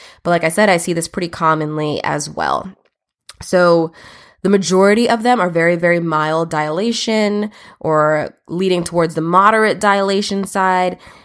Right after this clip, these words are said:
and they don't normally have problems. I will say we usually make sure that your baby's kidneys get evaluated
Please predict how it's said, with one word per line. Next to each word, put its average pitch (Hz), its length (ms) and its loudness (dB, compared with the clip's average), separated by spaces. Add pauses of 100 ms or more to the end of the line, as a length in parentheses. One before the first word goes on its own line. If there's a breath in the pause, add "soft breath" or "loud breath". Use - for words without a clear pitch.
(120)
and 170 460 2
they 165 140 2
don't 170 380 0
normally 160 280 0
have 151 160 -4
problems. 139 560 -2
I 151 140 0
will 160 160 0
say 160 540 0
we 160 140 -4
usually 160 500 -2
make 156 180 -6
sure 160 120 -6
that 151 100 -6
your 127 100 -6
baby's 151 340 -6
kidneys 160 360 -6
get 151 100 -2
evaluated 151 800 -2